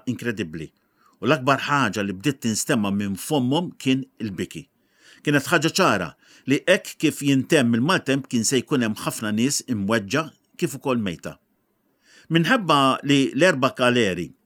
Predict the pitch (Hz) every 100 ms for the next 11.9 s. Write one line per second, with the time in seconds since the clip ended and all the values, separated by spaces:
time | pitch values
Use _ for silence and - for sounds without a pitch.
0 | 113 110 127 113 120 90 - 117 123 160
1 | - - 98 110 107 - 107 104 113 82
2 | 78 123 147 _ _ _ _ 240 185 226
3 | - 135 120 101 87 76 _ _ 165 214
4 | 202 - 143 87 - 120 117 - 98 90
5 | 90 82 78 101 151 _ _ _ _ _
6 | _ - 139 131 139 120 110 95 104 -
7 | 220 107 101 78 _ _ - - 123 120
8 | - 180 101 78 - - 196 123 180 101
9 | 110 185 165 190 - 104 82 73 - _
10 | _ _ _ 131 117 117 123 185 - -
11 | 165 107 - 127 98 110 131 90 78